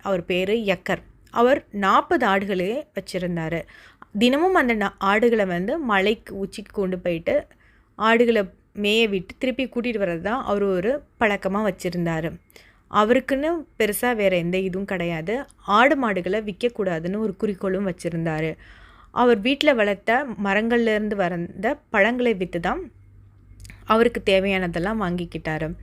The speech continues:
அவரோட வீடுக்கும் பார்த்தீங்கன்னா, கதவு கூட கிடையாது, திறந்து தான் இருக்கும். எப்ப வேணா நாய் கூட உள்ள வந்து சாப்பிட்டுட்டு போகும். அதுக்கும் பசிக்கும்ல அப்படின்னு அவர் ஒரு எண்ணம் கொண்டிருந்தாரு. தினமும் காலையில எந்திரித்த உடனே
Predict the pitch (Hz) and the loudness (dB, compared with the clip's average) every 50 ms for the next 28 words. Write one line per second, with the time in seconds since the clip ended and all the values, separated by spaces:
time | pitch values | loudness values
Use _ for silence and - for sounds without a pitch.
0 | - - - - - - - - 226 226 233 240 247 233 233 202 208 240 262 262 | -18 -20 -20 -20 -20 -20 -8 0 4 6 6 6 6 4 4 2 2 2 2 2
1 | 277 - 294 269 233 220 202 190 190 190 180 196 180 - - 185 160 180 214 233 | 0 -2 -2 0 0 0 0 0 -4 -6 -4 -6 -6 -6 -6 -6 -2 0 0 0
2 | 233 - 202 202 208 - 180 170 170 165 170 170 165 160 160 156 - - - - | 0 0 0 0 0 0 -2 -2 0 -2 -2 -2 -2 -4 -6 -8 -10 -16 -20 -20
3 | - - - - - - - - 196 208 214 214 208 196 196 196 202 196 180 175 | -20 -20 -20 -20 -20 -4 0 2 2 2 2 2 0 2 2 2 2 2 0 -2
4 | 160 - - 247 311 320 - - 202 185 175 - 214 202 190 196 180 175 190 208 | -2 -2 -4 -4 -4 -4 -8 -6 -2 -2 -2 0 0 0 2 0 0 0 -2 -2
5 | 226 214 190 180 175 175 175 175 - 185 202 208 202 175 180 185 180 175 165 165 | -2 -2 -2 -2 -2 -2 -2 -2 0 0 0 0 0 0 0 0 0 -2 -4 -4
6 | 165 202 233 - 226 185 170 170 - 170 170 175 170 - - 160 160 160 160 - | -4 -4 -4 -4 -4 -4 -4 -4 -6 -8 -8 -8 -10 -6 -6 -6 -4 -4 -4 -6
7 | - - - - - - - - - - - - - - 214 208 190 220 - - | -6 -12 -18 -20 -18 -16 -16 -16 -16 -16 -16 -6 0 2 2 2 2 -2 -4 -4
8 | 277 247 226 202 190 - - - 220 202 190 180 180 175 156 - - 170 175 - | -2 0 0 0 0 -4 -6 -4 -2 -2 0 0 0 -2 -2 -2 -6 -6 -6 -4
9 | - 180 180 175 196 208 214 208 190 170 165 180 196 196 175 165 165 170 185 180 | -6 -4 -4 -2 -2 -2 -2 0 0 0 0 0 0 0 0 -2 -2 -2 -4 -2
10 | - 175 160 160 160 160 170 165 160 160 156 156 160 160 - - - - - - | -2 -4 -2 -2 -2 -4 -2 -4 -2 -2 -2 -4 -4 -6 -8 -20 -20 -18 -12 -4
11 | 175 208 196 202 202 202 214 247 294 311 277 - - - 226 214 190 180 180 175 | 0 0 2 2 2 0 0 -2 -4 -8 -12 -14 -12 -2 2 2 4 4 2 0
12 | 180 170 170 180 196 190 - - - 214 196 180 175 175 180 208 | 0 -2 -2 -2 -4 -6 -8 -6 -4 -2 -2 -2 -2 -2 -2 -4